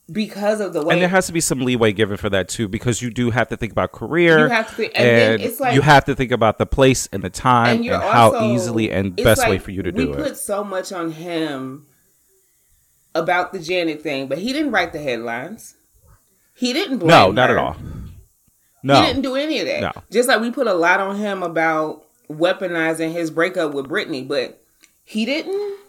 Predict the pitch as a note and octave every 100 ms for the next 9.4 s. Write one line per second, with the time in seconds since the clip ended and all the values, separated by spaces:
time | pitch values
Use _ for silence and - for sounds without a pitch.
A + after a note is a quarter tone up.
0 | _ _ _ A#3+ F4+ A#4 C4 F3 E3+ C3+
1 | C#3 A#2+ A2+ A2+ C4 - - _ _ _
2 | _ _ _ - D4+ A4 G4+ D4 A#3+ A3+
3 | F#3 - B3 - G3+ C4 D3+ A3 B3 F3
4 | F3 - G2+ G#2 D#2+ - - A3 D#4 D#4
5 | C#4 C#4 C#4 B3 G#3+ A#3+ B3 A#3+ A3 G3
6 | F#3 - G3+ G#3+ - G#3+ C#4 C#4 - -
7 | C#4 B3+ B3 C4 D4 C#4 C#4 A#3 G3 D3
8 | F#3 D3+ C3+ D3+ C#3+ G#2+ A2+ F2+ D#2+ C#2+
9 | D2 - D#2 D2